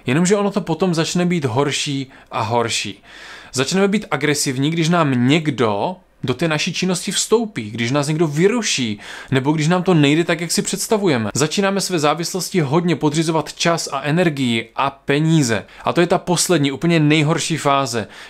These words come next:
kdy jsou úplně všechny peníze pryč, už není asi žádné zaměstnání a bortí se nám všechny životní vztahy. A to je místo, kam rozhodně dojít nechceme. Ze zkušeností z terapií a práce s lidmi vím, že člověk, aby překonal nějakou svou obsesi, nějakou závislost,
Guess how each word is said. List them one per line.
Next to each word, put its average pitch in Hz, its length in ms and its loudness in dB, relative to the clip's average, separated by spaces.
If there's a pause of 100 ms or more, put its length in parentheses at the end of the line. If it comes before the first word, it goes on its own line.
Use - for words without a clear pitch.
kdy 143 260 2
jsou 143 340 0 (160)
úplně 185 300 2
všechny 170 260 0
peníze 151 320 2
pryč, 147 480 -2 (280)
už - 300 -2
není 156 380 0
asi 147 220 -2
žádné 151 280 2
zaměstnání 139 720 -2
a 117 80 -8
bortí 139 400 0
se 131 140 -4
nám 117 120 -2
všechny 117 280 -6
životní 110 320 -2
vztahy. 107 380 -4 (220)
A 143 80 0
to 175 80 0
je 170 80 4
místo, 160 560 4
kam 113 260 -2
rozhodně 139 520 2
dojít 110 260 -2 (100)
nechceme. 107 540 -4 (360)
Ze 123 120 0
zkušeností 180 720 0
z - 60 -4
terapií 151 500 2
a 123 40 2
práce 131 360 -2
s 120 60 -4
lidmi 123 360 0
vím, 127 320 0
že 110 120 -2
člověk, 135 580 0
aby 107 160 -6
překonal 165 640 2
nějakou 120 340 -2
svou 143 240 0
obsesi, 147 600 -2
nějakou 131 360 -2
závislost, 117 600 -2